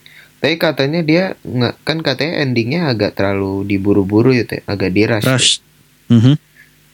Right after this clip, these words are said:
Speaker 1: Katanya dia ngerush endingnya gara-gara sakit dia katanya.
Speaker 2: Gara-gara masalah keluarga sih kayaknya. Katanya, gua
Speaker 1: Oh,
Speaker 2: dengar
Speaker 1: masalah
Speaker 2: dengar.
Speaker 1: keluarga. Wah.
Speaker 2: Cuman ya,
Speaker 1: Pantes.
Speaker 2: semoga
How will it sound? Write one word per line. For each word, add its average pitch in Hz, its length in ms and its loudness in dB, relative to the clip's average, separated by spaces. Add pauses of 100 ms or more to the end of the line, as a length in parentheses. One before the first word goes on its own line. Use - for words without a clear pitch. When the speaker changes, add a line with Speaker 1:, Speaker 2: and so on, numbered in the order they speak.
Speaker 1:
Katanya 110 360 -2
dia 151 160 0
ngerush 127 320 -2
endingnya 117 400 -2
gara-gara 98 420 -2 (260)
sakit - 440 -4
dia 95 200 -4
katanya. 113 300 -10 (520)
Speaker 2:
Gara-gara 127 400 0
masalah 127 320 2
keluarga 123 420 2
sih 110 140 0
kayaknya. 98 340 -2 (140)
Katanya, 127 580 0
gua 101 80 0
Speaker 1:
Oh, 110 80 4
Speaker 2:
dengar 107 160 2
Speaker 1:
masalah 117 220 2
Speaker 2:
dengar. 107 100 -4
Speaker 1:
keluarga. - 520 -8 (500)
Wah. - 220 -20 (1200)
Speaker 2:
Cuman 131 300 4
ya, 143 100 2
Speaker 1:
Pantes. 110 760 2
Speaker 2:
semoga 117 420 4